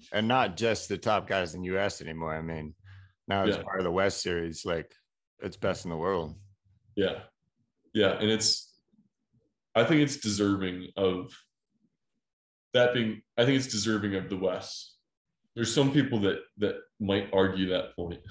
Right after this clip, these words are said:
Speaker 1: Right.
Speaker 2: That they think it, it might not be worthy of that West Series, but I think it is.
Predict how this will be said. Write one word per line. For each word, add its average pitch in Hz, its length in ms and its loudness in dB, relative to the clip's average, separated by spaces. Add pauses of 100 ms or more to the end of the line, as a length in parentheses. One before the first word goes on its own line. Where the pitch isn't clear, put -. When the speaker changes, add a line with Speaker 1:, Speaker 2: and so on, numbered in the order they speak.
(600)
Speaker 1:
Right. 92 320 -6 (540)
Speaker 2:
That 107 200 2
they 101 100 4
think 95 260 -2
it, 85 180 -2
it 104 120 2
might 101 200 2
not 92 240 -4
be 98 160 -2
worthy 95 380 0
of 92 200 -2
that 92 300 -2
West - 580 -4 (680)
Series, 95 680 -4 (260)
but - 320 0 (1160)
I 107 80 4
think 107 220 0
it 92 100 0
is. 92 320 -2